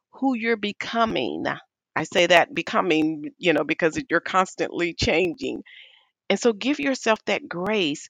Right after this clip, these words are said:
to change. Give yourself the grace to say, "You know what?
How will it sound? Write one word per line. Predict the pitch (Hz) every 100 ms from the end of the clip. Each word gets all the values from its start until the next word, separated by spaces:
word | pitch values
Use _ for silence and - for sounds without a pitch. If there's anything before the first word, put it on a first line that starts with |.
| - - -
to | -
change. | - 220 214 175 131 117 - - - _ _ - - -
Give | 196 233
yourself | 240 240 226 214 -
the | 180
grace | 143 202 208 -
to | 196
say, | 226
"You | 233 269
know | 285 285
what? | 285 285